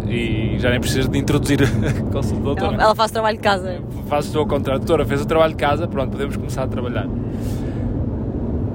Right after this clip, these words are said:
Speaker 1: Ah, eu não tenho muito a, a dizer, não é? É um, um, um bocado, um tema um bocado teu. Eu,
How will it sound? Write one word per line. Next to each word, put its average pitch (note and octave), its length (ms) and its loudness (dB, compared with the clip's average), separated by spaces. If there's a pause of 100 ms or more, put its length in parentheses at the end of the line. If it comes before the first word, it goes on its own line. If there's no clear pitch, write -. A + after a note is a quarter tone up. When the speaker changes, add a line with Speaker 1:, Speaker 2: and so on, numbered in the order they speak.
Speaker 1:
Ah, D#3+ 800 4
eu F3 40 2
não F3+ 140 2
tenho D#3+ 220 2
muito C#3+ 200 2
a, B2 380 4
a B2+ 40 0
dizer, B2+ 400 0
não - 180 -2
é? - 100 -2
É - 60 -2
um, G#2+ 240 -2
um, A2+ 180 0
um - 220 0
bocado, A2+ 480 2 (1400)
um - 100 2
tema B2+ 300 4
um A#2 120 2
bocado B2+ 260 2
teu. D3 420 4
Eu, D3+ 460 6